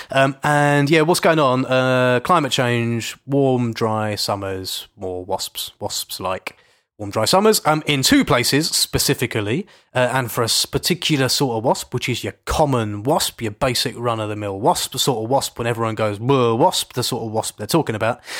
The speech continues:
uh, in the U K and in New Zealand, 'cause we took all our wasps and put 'em on a boat in nineteen seventy-eight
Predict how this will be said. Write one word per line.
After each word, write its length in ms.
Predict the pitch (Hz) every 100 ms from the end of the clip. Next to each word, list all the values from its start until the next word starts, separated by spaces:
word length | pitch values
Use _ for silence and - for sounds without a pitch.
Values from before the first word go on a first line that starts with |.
| - -
uh, 440 | 123 123 123 123
in 320 | 117 123 123 -
the 200 | 123 120
U 260 | 113 120 196
K 320 | - 107 180 - - - -
and 140 | 127 117
in 220 | 117 120
New 180 | 127 143
Zealand, 800 | 127 196 233 123 98 95 98 -
'cause 260 | 123 113
we 400 | 117 123 123 120 117
took 260 | - -
all 100 | 110
our 120 | 98 95
wasps 340 | 113 - -
and 100 | 110
put 120 | 156
'em 60 | 113
on 80 | 98
a 40 |
boat 360 | 95 110 107 -
in 140 | 120
nineteen 260 | 151 104 95
seventy-eight 540 | 98 101 98 101 101